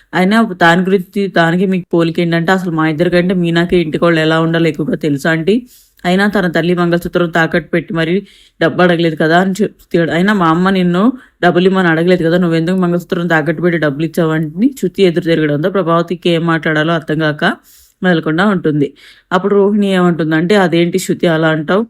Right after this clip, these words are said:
ఆవిడ అడగకపోవడం ఆవిడ సంస్కారం, డబ్బులు ఇవ్వడం నా సంస్కారం, నేను ఆవిడ ముందు తలదించుకొని ఉండలేను కదా, అందుకని నేను అలా చేశాను" అంటే, "నీ ఇష్టానికి నువ్వు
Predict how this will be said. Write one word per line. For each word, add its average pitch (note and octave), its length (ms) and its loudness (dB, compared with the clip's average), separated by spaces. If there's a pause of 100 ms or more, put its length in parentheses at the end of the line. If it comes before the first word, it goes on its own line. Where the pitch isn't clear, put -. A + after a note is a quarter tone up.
(380)
ఆవిడ F3 200 4
అడగకపోవడం F3 480 0
ఆవిడ D#3+ 180 0
సంస్కారం, E3 640 -2
డబ్బులు D#3+ 260 0
ఇవ్వడం E3 320 2
నా D#3+ 200 2
సంస్కారం, E3 640 -2 (300)
నేను F3+ 280 2
ఆవిడ D#3+ 400 0
ముందు D#3 260 -2
తలదించుకొని E3 600 0
ఉండలేను E3 380 2
కదా, E3+ 260 0
అందుకని D#3+ 340 0
నేను E3 160 0
అలా D#3 120 0
చేశాను" D#3 440 0
అంటే, F#3 180 -2
"నీ D#3+ 180 -2 (120)
ఇష్టానికి F3+ 460 0
నువ్వు E3+ 180 -2